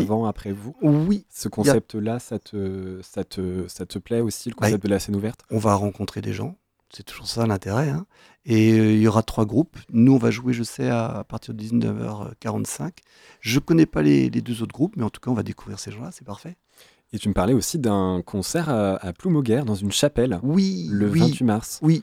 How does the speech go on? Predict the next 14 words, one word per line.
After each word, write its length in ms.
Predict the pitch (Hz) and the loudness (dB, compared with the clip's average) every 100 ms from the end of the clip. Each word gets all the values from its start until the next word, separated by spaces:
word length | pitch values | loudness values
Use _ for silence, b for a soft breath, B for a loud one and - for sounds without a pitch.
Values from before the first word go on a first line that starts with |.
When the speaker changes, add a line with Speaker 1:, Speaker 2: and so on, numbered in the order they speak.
| - | 2
Speaker 2:
le 120 | 135 | 2
vingt-huit 360 | 127 151 - 147 | 4 2 2 2
mars. 400 | 127 117 - - | 2 -2 -8 -4
Alors, 240 | 147 139 | 2 2
on 80 | 139 | 4
n'a 140 | 147 156 | 4 2
pas 180 | - 185 | 0 0
encore, 540 | 175 - 170 156 151 | 0 0 0 0 0
euh, 380 | 147 139 139 139 | 2 4 4 2
défini 800 | 117 147 131 - - 143 143 147 | 0 -4 -4 -6 -6 0 2 2
la, 380 | 131 117 110 107 | 0 -4 -6 -6
la 160 | 113 | -8
formule. 540 | - 120 117 135 180 175 B B B B | -2 0 4 4 4 0 B B B B
Est-ce 260 | 117 113 | 0 0